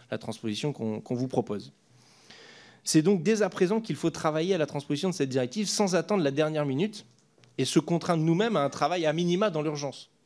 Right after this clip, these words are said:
Je l'ai trop vécu et nous l'avons trop vécu collectivement de se dire « Ah oui, il faut transposer, de toute façon il reste quatre mois, c'est pas maintenant qu'on va commencer à faire des auditions,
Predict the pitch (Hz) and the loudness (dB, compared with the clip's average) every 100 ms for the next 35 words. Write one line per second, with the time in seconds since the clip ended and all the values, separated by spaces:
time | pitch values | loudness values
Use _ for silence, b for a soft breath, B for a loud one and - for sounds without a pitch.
0 | _ _ 117 139 147 147 160 156 156 151 | _ _ 0 2 2 0 0 2 2 0
1 | 175 139 170 180 143 147 - 143 135 170 | 0 2 4 2 2 -4 -2 0 0 -2
2 | 143 131 120 135 175 185 151 151 160 156 | 0 -2 0 -2 -2 -2 -4 -4 -2 -2
3 | 170 180 - - 143 - 135 156 220 208 | -4 -8 -10 -10 -10 -6 -4 -2 -2 -4
4 | - - _ - 156 175 147 139 - 143 | -20 -20 _ -4 -2 0 0 -2 -2 -6
5 | - 175 208 208 139 147 151 160 147 135 | -2 -4 -4 -6 -2 -2 0 -4 -4 -4
6 | 131 139 139 143 127 139 120 123 127 127 | -4 -4 -4 -4 -2 -4 -4 -6 -8 -4
7 | 190 220 | -2 -2